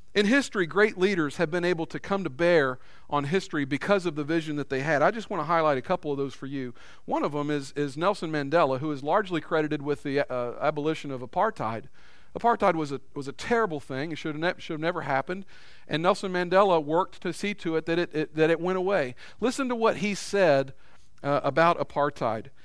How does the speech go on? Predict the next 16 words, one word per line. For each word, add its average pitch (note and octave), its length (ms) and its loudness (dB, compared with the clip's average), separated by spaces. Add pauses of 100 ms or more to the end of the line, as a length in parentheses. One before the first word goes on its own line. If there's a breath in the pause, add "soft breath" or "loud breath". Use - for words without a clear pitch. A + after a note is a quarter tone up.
(200 soft breath)
"Ending C4 380 4
apartheid F3 840 2
is E3 200 4
a D3 60 -2
cause A3 440 2
for G3 180 0
which E3 420 0
I F3 140 4
will E3 160 0
gladly G#3 640 6
invest D#3 640 0
every A3+ 420 0
day F#3+ 400 2
of D#3+ 120 -2
my E3+ 240 0
life C#3+ 540 -4